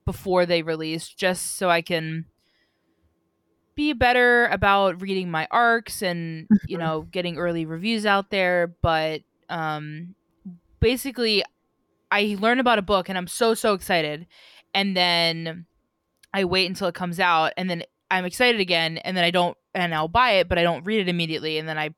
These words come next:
Speaker 1: put it to the side,
Speaker 2: Mm-hmm, mm-hmm.
Speaker 1: and then it sits to the side, and then I put it away, you know?
Speaker 2: Yeah.
Speaker 1: So that's a goal. And then I also wanna read more fantasy. I, I just wanna read what I want to read. I,
Speaker 2: Yeah.
Speaker 1: I wanna read, i-, if I read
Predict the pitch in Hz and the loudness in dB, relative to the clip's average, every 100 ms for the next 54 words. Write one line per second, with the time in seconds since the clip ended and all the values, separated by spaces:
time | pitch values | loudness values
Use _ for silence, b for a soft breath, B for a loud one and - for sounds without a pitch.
0 | - 165 156 - 160 - 214 170 156 156 | -6 -4 -6 -8 -14 -2 2 2 2 2
1 | 185 151 170 165 - 151 151 180 165 - | 0 0 -2 -2 -4 -4 0 0 -2 -4
2 | 175 - 185 165 - 165 160 156 151 156 | -8 -8 -12 -10 -2 2 2 2 0 -4
3 | 156 156 156 - 165 156 196 220 185 165 | -6 -6 -6 -4 -2 2 4 4 4 2
4 | 151 - 196 185 180 - b b b b | -2 -2 0 0 0 -6 b b b b
5 | 175 147 190 170 - _ - 214 214 226 | -2 2 4 2 -2 _ -2 -2 0 -2
6 | 214 202 196 208 220 214 - 262 330 - | 0 2 0 -2 -2 -2 2 2 2 0
7 | 359 359 320 320 285 285 - 269 285 - | 0 0 0 0 0 -4 -4 -6 -6 -8
8 | 131 - - 214 - 202 220 262 302 285 | -10 -8 -4 -4 0 0 0 -2 -4 -4
9 | 240 254 262 220 202 214 208 214 208 202 | -4 -4 -4 -2 2 4 4 4 2 -2
10 | 190 196 190 - 160 151 - - _ - | -8 -8 -6 -6 -12 -12 -14 -16 _ -4
11 | 175 170 185 190 208 220 202 202 202 196 | 0 2 0 -2 0 -2 -2 -2 -2 -2
12 | 208 b b b b b _ _ _ _ | -6 b b b b b _ _ _ _
13 | _ 190 185 202 208 196 185 226 226 220 | _ 0 2 2 0 0 -2 0 0 0
14 | 190 | -4